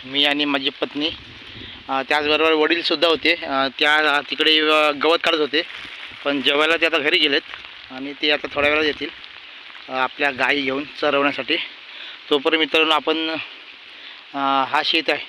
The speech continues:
तो कम्प्लीट करून घेऊया. आता बघा, हे मी सरी केक करत होतो आणि इकडे मिसेसला, अ, अ, लावण्यासाठी खोदून दिलेलं आहे, तर मिसेस इकडे ला-, लावते रोपं.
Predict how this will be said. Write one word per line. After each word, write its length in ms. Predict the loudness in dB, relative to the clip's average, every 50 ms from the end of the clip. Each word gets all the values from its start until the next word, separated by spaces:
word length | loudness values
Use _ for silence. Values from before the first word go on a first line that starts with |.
| -16 -10 -10
तो 60 | -6
कम्प्लीट 340 | -4 -4 -4 -4 -6 -6 -2
करून 200 | -2 -2 -2 -2
घेऊया. 260 | -2 -2 -2 -2 -4 -6 -10 -18 -20 -20 -20 -20 -20 -20 -20 -20 -20 -20 -20 -20 -20 -20 -20 -20 -18 -14
आता 140 | -10 -10 -8
बघा, 100 | -8 -6
हे 160 | -6 -6 -4
मी 400 | -2 -2 -2 0 0 0 -2 -2 -4 -8 -12 -14 -16 -12 -6
सरी 200 | -2 0 0 0
केक 260 | 0 0 0 0 0 0 -2 -2
करत 160 | 0 0 0
होतो 260 | 0 -2 -2 -2 -4 -4 -4 -8 -10 -10 -10 -10 -10 -10 -10 -12 -12 -12 -12 -10
आणि 120 | -8 -8
इकडे 420 | -8 -4 -2 0 2 4 4 2 2 -2 -6 -10 -12 -14 -14 -16 -16 -18 -18 -18 -18 -18 -18 -16 -16 -16 -18 -18 -18 -12 -8
मिसेसला, 640 | -8 -6 -4 -2 -4 -4 -2 0 2 2 4 2 0 -2 -6 -12 -14 -16 -18 -18 -20 -20 -20 -20 -20 -20 -20 -20 -16 -10 -8
अ, 300 | -6 -4 -2 -2 -2 -2 -4 -6 -12 -12 -14 -14 -14 -16 -18 -20 -20 -20 -20 -20 -20 -20 -20 -20 -20 -20 -20 -20 -20 -18 -14 -10
अ, 220 | -8 -6 -4 -4 -4
लावण्यासाठी 840 | -2 2 2 2 2 2 0 -2 -2 -2 -2 2 2 4 6 4 4 2 -2
खोदून 300 | -2 -2 0 0 2 2
दिलेलं 220 | 2 2 4 4 2
आहे, 100 | 2 0
तर 320 | -2 -8 -18 -18 -16 -12
मिसेस 440 | -8 -6 -6 -6 -8 -8 -10 -12 -8
इकडे 240 | -4 -4 -2 0 0
ला-, 260 | 2 2 4 2 2
लावते 400 | 2 0 -2 -2 -6 -10 -10 -10 -10 -14 -20 -20 -12 -12 -12 -12 -12 -20 -20 -20 -18 -12
रोपं. 320 | -12 -12 -12 -8 -8 -8